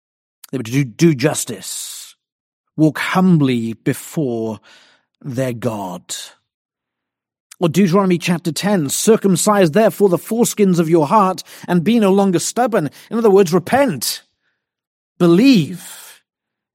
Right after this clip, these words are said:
be faithful, love the Lord your God with all your heart, and then behave in a manner commensurate with that profession of faith. He's telling them,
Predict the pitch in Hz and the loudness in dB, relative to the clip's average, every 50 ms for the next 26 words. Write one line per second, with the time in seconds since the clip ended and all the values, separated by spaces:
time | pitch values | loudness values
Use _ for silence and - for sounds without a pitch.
0 | _ _ _ _ _ - 202 196 151 - - - - - 202 226 285 262 - - | _ _ _ _ _ -6 -4 -4 -4 -4 -8 -10 -8 -4 0 2 2 2 0 0
1 | - 285 220 160 135 - - - _ - - _ _ _ _ _ _ _ _ _ | 0 2 2 2 2 -2 -6 -18 _ -20 -20 _ _ _ _ _ _ _ _ _
2 | _ _ _ _ _ _ - - 147 156 165 196 247 302 285 254 208 226 202 185 | _ _ _ _ _ _ -12 -4 0 2 4 4 4 4 2 2 2 2 4 4
3 | 170 160 151 - 165 170 160 139 170 160 151 151 156 151 165 214 254 254 247 208 | 4 2 2 2 0 0 2 2 2 2 2 2 2 4 4 6 6 6 4 4
4 | 185 156 139 127 - - 147 123 104 92 - - - - - - - _ _ _ | 4 2 2 0 -2 -4 -4 -4 -6 -8 -12 -16 -14 -14 -14 -14 -16 _ _ _
5 | _ _ _ _ _ - 190 202 196 190 247 240 233 185 220 196 170 - - 202 | _ _ _ _ _ -2 -2 0 2 2 2 2 2 2 2 0 0 -2 -2 -2
6 | 247 269 277 262 247 196 196 185 160 143 143 139 135 123 117 117 117 131 165 180 | 0 2 2 2 2 2 2 2 2 2 2 0 0 0 -2 -2 0 0 0 -2
7 | - - - _ - - - 208 202 220 269 294 294 - - - - 139 139 156 | -2 -6 -16 _ -4 0 0 2 2 2 2 0 0 -2 -4 -2 -2 -2 -2 -2
8 | 175 - 202 226 180 156 170 170 175 156 - - - - - - - - 240 - | -2 -2 -2 0 0 0 0 -2 -4 -8 -14 -16 -18 -20 -20 -8 -2 0 0 0
9 | - - 196 160 147 - - - 185 190 208 185 - - - 294 294 220 - - | 0 0 -2 -2 -2 -2 -4 -4 -2 -2 -2 -4 -6 -6 -4 -2 -2 -2 -4 -6
10 | - - - - - 226 233 202 - - - - - 294 311 370 339 233 180 151 | -10 -20 -20 -10 -6 -2 -2 -2 -2 -4 -8 -4 0 0 0 2 2 0 0 0
11 | 147 156 180 | 0 0 -2